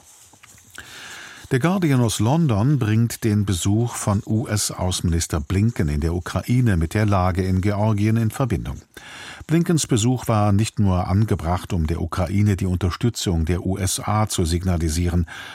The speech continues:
sondern auch, weil fast eintausend Meilen südlich von Charkiw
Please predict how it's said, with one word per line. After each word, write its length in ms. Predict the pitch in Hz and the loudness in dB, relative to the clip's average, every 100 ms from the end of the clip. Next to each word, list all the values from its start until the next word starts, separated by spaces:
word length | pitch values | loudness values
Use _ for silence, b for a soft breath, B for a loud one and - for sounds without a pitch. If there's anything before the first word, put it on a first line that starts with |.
| B | B
sondern 380 | - 82 80 80 | -10 -4 0 0
auch, 300 | 78 90 107 | 0 -2 -2
weil 200 | - 87 | -2 -2
fast 400 | 87 92 85 - | 0 -2 -4 -4
eintausend 760 | 101 98 95 90 87 87 82 - | -2 -2 0 -2 -2 -4 -6 -4
Meilen 460 | 87 92 92 95 - | 0 2 2 0 0
südlich 500 | 98 82 95 - 113 | -4 -2 -2 -2 -4
von 180 | - 107 | 0 -2
Charkiw 520 | 104 101 101 107 143 | 0 -2 -2 -2 -4